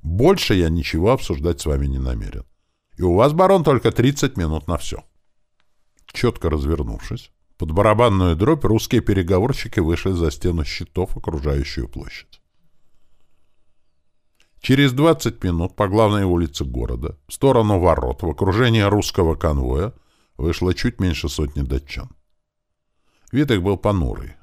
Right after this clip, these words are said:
Шли они, замотанные в рванину кровавых бинтов, закопченные и с сажей на лицах и одежде. Но все были при личном оружии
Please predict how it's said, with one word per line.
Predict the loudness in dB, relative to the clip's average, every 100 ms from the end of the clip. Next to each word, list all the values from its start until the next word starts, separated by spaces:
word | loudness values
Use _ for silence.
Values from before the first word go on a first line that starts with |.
| -16
Шли | -6 0
они, | 0 0 -2
замотанные | -2 -2 -2 -4 -4 -2
в | -2
рванину | 0 0 0 -2 -4
кровавых | -2 -2 0 0 -2
бинтов, | -2 -4 -6 -8 -10 -10 -12 _ _ _
закопченные | -12 -8 -6 -6 -2 0 2 0 -2
и |
с | -4
сажей | 0 0 2
на | 0 0
лицах | -2 -4 -6 -4
и |
одежде. | -4 -4 -8 -12 -18 -20 _ _ _ -20 -20 -20 -20 -12 -2
Но | 2
все | 4 4 4 4
были | 4 4
при | 4 4
личном | 4 2 2 0
оружии | 2 2 0 0 -2 -4